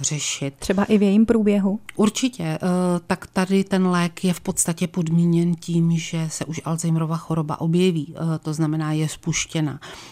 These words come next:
Speaker 1: Nemůžeme rozpouštět něco, co ještě se nám v hlavě netvoří. Takže tohle je určitě pro lidi, kteří opravdu objektivně mají Alzheimerovu chorobu.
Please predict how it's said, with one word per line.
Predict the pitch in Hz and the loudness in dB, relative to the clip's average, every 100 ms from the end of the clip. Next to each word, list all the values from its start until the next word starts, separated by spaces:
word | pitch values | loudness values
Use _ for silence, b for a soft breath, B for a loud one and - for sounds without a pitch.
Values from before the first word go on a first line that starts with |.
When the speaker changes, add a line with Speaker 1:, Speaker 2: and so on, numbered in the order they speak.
| B | B
Speaker 1:
Nemůžeme | 165 160 165 156 160 156 | 4 6 6 4 0 0
rozpouštět | 156 - 160 151 - - - | -2 -6 -10 -8 -10 -10 -2
něco, | 156 - - 156 | -4 -4 -10 -10
co | - 135 | -12 -10
ještě | 135 - 139 | -10 -8 -6
se | - 151 | -2 -2
nám | 147 147 | 0 -2
v | |
hlavě | 147 151 151 | -2 -2 -2
netvoří. | 143 - 147 165 202 220 B B B - | -2 -4 0 0 0 -4 B B B -8
Takže | 160 156 | -2 -2
tohle | 165 165 160 | -2 -2 -2
je | |
určitě | 160 160 160 165 151 | -2 -4 -2 -4 -4
pro | - 156 | -6 -6
lidi, | 151 - | -6 -10
kteří | - - 156 151 | -12 -8 -6 -6
opravdu | 160 - 165 151 | -8 -6 -6 -4
objektivně | - 156 165 - 165 156 147 | -4 -2 -2 -2 -2 0 -2
mají | 147 151 147 | -2 -2 -4
Alzheimerovu | 160 156 156 160 156 151 | -6 -4 -2 -2 -4 -10
chorobu. | - 160 156 151 | -8 -4 -4 -4